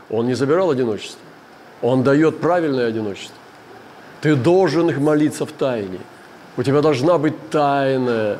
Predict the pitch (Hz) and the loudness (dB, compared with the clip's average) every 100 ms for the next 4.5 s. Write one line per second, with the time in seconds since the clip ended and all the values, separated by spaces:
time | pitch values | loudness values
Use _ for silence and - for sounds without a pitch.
0 | - 117 117 123 - 113 110 - - 98 | -6 -6 -4 -6 -2 -2 -2 -6 -10 -12
1 | - - - - - - - - - 131 | -14 -20 -20 -20 -20 -20 -20 -12 -2 0
2 | 143 131 147 156 151 - 139 135 127 156 | 2 2 2 2 -2 -6 -6 -4 -2 0
3 | 143 139 139 156 123 110 113 117 135 127 | 0 -2 0 -2 0 -2 -2 0 -2 -2
4 | 127 - 139 131 - | -6 -6 -6 -6 -10